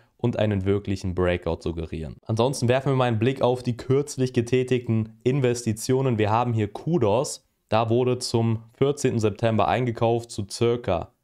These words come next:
null Komma null null sieben U-S-Dollar. Und zum aktuellen Zeitpunkt befinden wir uns hier zwanzig Prozent im Profit. Das sieht schon mal sehr, sehr gut aus.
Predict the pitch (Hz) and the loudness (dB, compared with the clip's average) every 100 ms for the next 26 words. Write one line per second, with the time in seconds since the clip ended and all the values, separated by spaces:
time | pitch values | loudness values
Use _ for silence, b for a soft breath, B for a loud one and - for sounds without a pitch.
0 | _ 110 123 120 98 82 92 107 127 123 | _ 0 0 0 -4 -4 -2 0 2 2
1 | 110 98 101 117 107 - - 123 - 98 | 2 0 0 0 0 0 0 0 0 2
2 | 98 107 104 110 - - 156 123 - 123 | 2 2 -2 0 0 0 0 0 0 -2
3 | - 92 92 - 113 110 104 98 117 110 | -2 -4 -2 -2 -2 0 -2 0 -2 -2
4 | - 98 117 139 139 - 113 117 117 104 | -2 0 0 -2 -8 -6 -2 0 0 -2
5 | 98 90 113 135 90 113 123 127 104 92 | -4 -4 -4 0 0 -2 -2 0 0 2
6 | 98 135 104 87 90 101 117 127 | 0 0 0 -2 0 2 0 -2